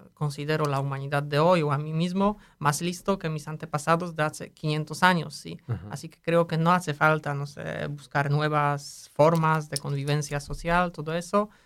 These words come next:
Speaker 1: si simplemente puedes mirar cómo los solucionaba los problemas antes la humanidad, ¿sí? Porque igual tenemos otro nivel de desarrollo tecnológico, pero creo que s-
Speaker 2: Ujú.
Speaker 1: seguimos siendo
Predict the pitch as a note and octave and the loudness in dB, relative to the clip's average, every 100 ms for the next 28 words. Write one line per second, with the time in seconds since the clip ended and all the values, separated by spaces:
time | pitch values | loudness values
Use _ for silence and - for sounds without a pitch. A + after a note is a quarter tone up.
0 | _ _ - - D#3+ D#3 E3 F3 F#3 F3 | _ _ -8 -2 0 2 2 0 -4 -4
1 | D#3+ D#3 D#3+ D#3 E3+ - _ - F3 F3+ | -4 -2 -4 -2 -4 -6 _ 0 2 2
2 | F#3 F#3 D#3+ D3+ - F3 - D3+ D3 D#3+ | -4 -6 -6 -6 -12 -16 -8 -8 -6 -2
3 | E3 F3 F#3 F3 - D3+ D#3+ E3+ E3 E3+ | 0 4 2 0 -6 -6 -4 -2 -2 0
4 | F3+ F3+ F3 F#3 - - C#3+ C#3+ D#3 F3+ | 0 0 -4 -4 -8 -8 -6 -6 -2 -2
5 | E3 - - - - - - - _ _ | -2 -12 -18 -18 -20 -18 -18 -18 _ _
6 | _ D3 C#3+ D#3+ D#3+ D#3 D#3+ D#3 D3+ D#3+ | _ -8 2 2 2 0 -2 -2 -4 -6
7 | D#3 D#3 D#3+ D#3 D3+ D3 C#3+ D3 D3+ D#3 | -4 -2 -2 -4 -4 -6 -4 0 0 0
8 | D3+ D3+ D3 D#3 - F3 F#3 G3+ G3+ G#3 | -4 -6 -8 -8 2 2 2 -2 -6 -6
9 | G3+ - - - D3+ E3 E3 - B2 A#2 | -6 -12 -12 -14 -12 -12 -14 -10 -8 -8
10 | B2+ D#3 D#3 D#3 D#3 E3 D#3+ D#3+ E3+ - | -10 -8 -8 -8 -12 -10 -12 -12 -12 -16
11 | - | -20